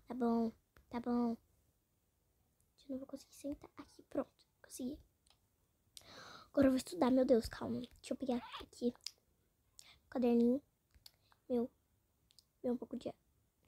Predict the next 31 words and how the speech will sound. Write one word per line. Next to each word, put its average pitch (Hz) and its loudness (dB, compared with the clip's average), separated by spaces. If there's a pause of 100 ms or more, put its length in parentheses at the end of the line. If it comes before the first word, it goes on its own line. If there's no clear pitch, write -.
(380)
Colocar - -8
minha 226 2
água 214 0
aqui, - -4
ó. 247 2
Porque - -20
quando 214 -6
eu 214 -10
tô - -14
com - -18
sede, 359 -2
né? 381 -2
Aí 320 2
eu 339 4
bebo. 220 -6 (480)
Livro 302 6 (560)
e, 269 -2 (300)
e 262 -6 (280)
o 285 -8
estojo. 226 -4 (300)
Agora - -2
eu 226 0
vou 208 -4
ter - -20
que - -20
assistir - -4
essa 294 -2
aula. - -2 (1600)
Mil 302 6
horas 233 6
depois. 277 0